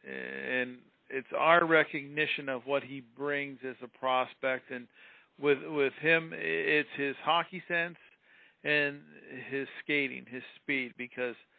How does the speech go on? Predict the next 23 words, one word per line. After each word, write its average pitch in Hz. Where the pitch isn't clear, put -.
he's 143
got 165
the 165
ability 156
to 135
make 151
the 147
plays 147
at 135
top 143
speed, 139
which 131
not 135
a 131
lot 127
of 123
players 131
have 127
that 127
combination. 127
And 147
his 151
overall 165